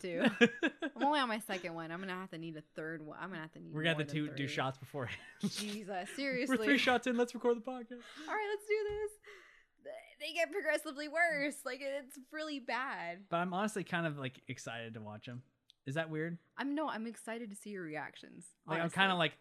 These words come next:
Speaker 1: "Let's just see where this train wreck goes."
Speaker 2: I'm just
Speaker 1: Like,
Speaker 2: genuinely excited to
Speaker 1: because
Speaker 2: see
Speaker 1: I
Speaker 2: your
Speaker 1: know some
Speaker 2: reactions.
Speaker 1: things kinda, like, I know some things go happen. Like, I know they, they're, I know they're gonna get married. I know they're gonna break the bed, 'cause I remember that being such a big fucking i-, deal.
Speaker 2: It's so horrible.
Speaker 1: Like, "They broke the bed. It's so sexy."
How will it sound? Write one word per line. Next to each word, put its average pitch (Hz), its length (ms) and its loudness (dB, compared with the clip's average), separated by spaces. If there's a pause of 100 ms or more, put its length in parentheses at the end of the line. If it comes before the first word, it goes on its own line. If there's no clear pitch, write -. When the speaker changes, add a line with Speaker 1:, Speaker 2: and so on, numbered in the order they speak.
(120)
Speaker 1:
"Let's 165 200 0
just - 180 -4
see 139 100 -2
where 123 140 -4
this 113 160 -6
train 113 220 -6
wreck 101 160 -14
goes." 208 100 0
Speaker 2:
I'm 233 100 0
just 262 140 -6
Speaker 1:
Like, 120 120 -10
Speaker 2:
genuinely 202 540 -2
excited 151 340 -8
to 156 40 -12
Speaker 1:
because 175 220 2
Speaker 2:
see 233 60 8
Speaker 1:
I - 20 10
Speaker 2:
your 233 60 8
Speaker 1:
know 247 140 6
some 190 260 4
Speaker 2:
reactions. 170 80 -2
Speaker 1:
things 190 280 -2
kinda, 175 260 -4 (100)
like, 160 140 2
I 160 80 0
know 180 160 2
some 165 240 -2
things 151 460 -4 (100)
go 147 200 -2
happen. 139 360 0
Like, 131 160 -2
I 143 40 0
know 156 160 2
they, 151 200 -2
they're, 143 180 -4
I 139 60 -2
know 170 120 0
they're 175 100 -2
gonna 156 100 0
get 147 160 -4
married. 123 400 -6
I 123 80 -4
know 135 180 -2
they're 131 140 -2
gonna 127 220 -2
break 123 260 -6
the 135 80 -4
bed, 117 320 -2
'cause - 100 -10
I 139 40 0
remember 123 200 -2
that 123 120 -2
being 117 160 -6
such 123 160 -8
a - 20 -6
big 113 460 -4
fucking 117 360 -6
i-, 117 100 -8 (140)
deal. 117 360 -6 (100)
Speaker 2:
It's - 140 -14
so - 200 -14
horrible. - 240 -12
Speaker 1:
Like, 202 80 -8 (180)
"They 175 120 2
broke 151 320 2
the 190 80 4
bed. 127 360 0
It's - 180 -4
so 120 180 0
sexy." 120 560 -6